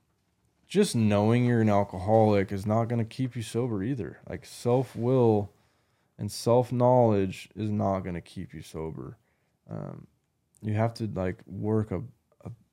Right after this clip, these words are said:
plan and a, and a program of change and action. You know, you have to do something about it. You, uh, you can know you're an alcoholic as much as you want. You can be the most read up alcoholic there is, but, like, if you're not willing to do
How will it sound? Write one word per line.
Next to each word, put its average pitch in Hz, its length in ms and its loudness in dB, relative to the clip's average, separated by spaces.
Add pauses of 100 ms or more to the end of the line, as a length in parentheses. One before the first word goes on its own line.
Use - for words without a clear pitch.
(260)
plan 107 480 -2
and 87 140 -4
a, - 140 -10
and 90 140 -4
a 80 220 -8 (320)
program 107 460 0
of - 160 -10
change 104 440 -2
and 82 140 -8
action. 76 580 -8 (540)
You 90 120 -10
know, 87 100 -6
you 90 140 -6
have 104 240 -2
to 95 100 -6
do 110 360 -2
something 87 440 -4
about 76 340 -12
it. 67 120 -14
You, 120 100 -20 (680)
uh, 78 40 -10
you 107 180 -2
can 110 300 0
know 117 300 6
you're 110 240 4
an 104 60 0
alcoholic 107 960 2 (600)
as 101 160 -6
much 117 280 -4
as 123 140 -2
you 123 100 0
want. 120 360 0
You 107 100 -2
can 117 180 -4
be 120 120 0
the 110 80 2
most 113 340 0
read 104 380 2
up 117 300 2
alcoholic 117 680 0
there 113 200 0
is, 123 320 -2
but, 82 180 -6
like, 90 160 -4
if 98 120 -6
you're 120 120 -4
not 135 220 0
willing 104 360 -2
to 104 100 -2
do 104 540 -2